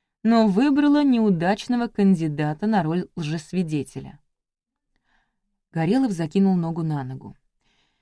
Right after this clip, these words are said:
Филипп сказал, что Воробьева его припугнула,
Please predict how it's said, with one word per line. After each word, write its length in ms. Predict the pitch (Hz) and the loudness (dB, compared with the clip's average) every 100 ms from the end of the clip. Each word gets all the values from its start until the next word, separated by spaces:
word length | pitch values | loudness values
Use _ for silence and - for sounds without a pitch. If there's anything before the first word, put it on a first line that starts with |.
| _ | _
Филипп 220 | - 262 - | 4 4 4
сказал, 580 | - 262 214 269 294 | 4 4 4 4 4
что 300 | 202 - 170 | 2 -2 -4
Воробьева 440 | 165 185 202 277 262 | 0 0 2 4 4
его 260 | 240 233 | 2 2
припугнула, 720 | 208 233 233 233 277 175 131 | 0 -2 0 2 2 2 -4